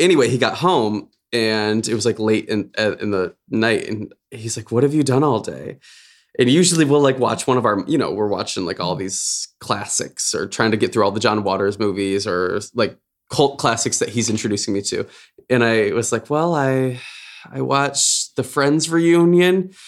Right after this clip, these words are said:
He was like, "Oh no, how are you living without me? What are you picking while I'm gone?" I'm like, "I know, I'm helpless. I don't know what to put on."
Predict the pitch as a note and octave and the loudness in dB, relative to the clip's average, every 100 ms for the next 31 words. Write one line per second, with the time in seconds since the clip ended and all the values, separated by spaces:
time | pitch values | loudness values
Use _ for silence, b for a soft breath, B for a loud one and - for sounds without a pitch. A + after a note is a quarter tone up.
0 | B - F3 G3 F#3+ - A#3+ B3+ G#3+ E3 | B 0 2 2 0 0 4 4 4 4
1 | E3 G3 A3+ C4+ C4 B3+ A#3+ A#3+ - A#3 | 2 2 2 4 4 4 4 4 4 4
2 | B3 B3 A#3+ B3+ A3+ A#3+ F#4+ G4+ A3+ A3 | 4 2 2 2 4 4 4 4 4 2
3 | G3 G3+ A3 A3+ A#3+ A3+ A#3 D#4 A#3 C#4 | 2 4 4 2 0 2 2 4 0 2
4 | G#4+ G#4 F#4+ A3+ A#3 A3 A3 G#3+ C#4 B3 | 0 2 0 2 2 4 4 4 2 2
5 | G3+ C4+ C#4 - C3+ A#2+ A2+ A2 G#2+ G2+ | 4 4 2 0 2 0 0 -2 0 -2
6 | G#2+ A2 - - C3 - - A2+ G#2+ A2 | -4 -6 -6 -8 -10 -10 -6 -2 0 2
7 | G#2+ - - G#2+ A2 G#2+ | 0 -2 -4 0 0 0